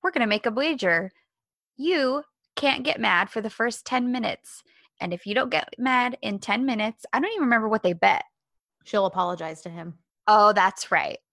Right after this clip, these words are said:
Speaker 1: That's right.
Speaker 2: Mm-hmm.
Speaker 1: But if he does get mad, what is,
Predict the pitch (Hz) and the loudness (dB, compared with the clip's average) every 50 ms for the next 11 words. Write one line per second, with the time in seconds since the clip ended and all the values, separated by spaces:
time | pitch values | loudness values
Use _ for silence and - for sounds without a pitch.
0 | _ - 147 151 - - - - 67 - 214 - _ 214 190 - 214 202 185 175 | _ -6 -6 -6 -6 -8 -6 -6 -4 -4 -6 -8 _ -10 -8 -8 -8 -8 -8 -8
1 | 170 170 175 185 - _ _ _ _ _ _ - 214 240 247 240 233 226 254 247 | -10 -10 -12 -14 -18 _ _ _ _ _ _ 0 4 4 4 4 4 2 0 -2
2 | 226 226 269 320 349 277 - 240 127 131 190 190 185 175 170 175 185 202 220 - | 2 4 4 4 4 2 0 -2 -2 0 0 2 4 4 4 4 2 0 -2 -6
3 | - 208 214 220 226 233 - - - | 0 0 2 2 2 0 -2 -6 -10